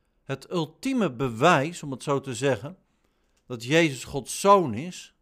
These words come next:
en dat gaat over die identiteit, dat komt op een ander moment en totaal ongedacht en onverwacht.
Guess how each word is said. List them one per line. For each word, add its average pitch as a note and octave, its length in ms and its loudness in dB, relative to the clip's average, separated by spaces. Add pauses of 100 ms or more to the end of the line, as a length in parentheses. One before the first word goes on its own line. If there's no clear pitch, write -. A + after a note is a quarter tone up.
(340)
en C#3+ 140 -16
dat D#3 160 -14
gaat C3+ 260 -2
over A#2+ 220 -2
die A#2+ 100 -10
identiteit, C3 960 -4 (800)
dat - 200 -12
komt A3+ 280 -2
op G3 100 -6
een F#3+ 200 -8
ander B3 340 0
moment E3 540 0
en D#3+ 360 -6 (140)
totaal A#3+ 720 0
ongedacht E3 800 0
en D#3 200 -8
onverwacht. C#3+ 840 0